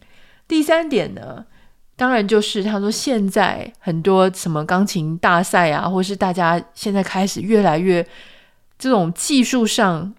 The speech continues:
越来越在意。他说以前其实大家就已经非常在意技巧的部分或技术熟练的部分，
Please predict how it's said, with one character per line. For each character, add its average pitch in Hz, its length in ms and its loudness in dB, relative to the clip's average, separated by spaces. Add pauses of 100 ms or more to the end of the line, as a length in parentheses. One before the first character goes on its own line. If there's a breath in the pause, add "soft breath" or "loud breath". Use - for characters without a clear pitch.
越 285 260 2
来 160 200 0
越 175 200 2
在 - 300 -2
意。 - 200 -10 (240 soft breath)
他 330 120 -2
说 392 200 2 (280 soft breath)
以 190 140 -2
前 240 280 -2
其 214 180 -4
实 214 160 -6
大 233 120 0
家 226 120 0
就 240 160 2
已 147 60 0
经 190 160 -6
非 202 140 -2
常 165 200 2
在 175 180 0
意 170 120 -2
技 202 220 -8
巧 165 200 -10
的 156 120 -10
部 160 200 -4
分 170 180 -4
或 185 120 0
技 196 320 -6
术 180 180 -4
熟 165 280 -6
练 170 160 0
的 156 80 -4
部 151 220 -8
分， 151 300 -10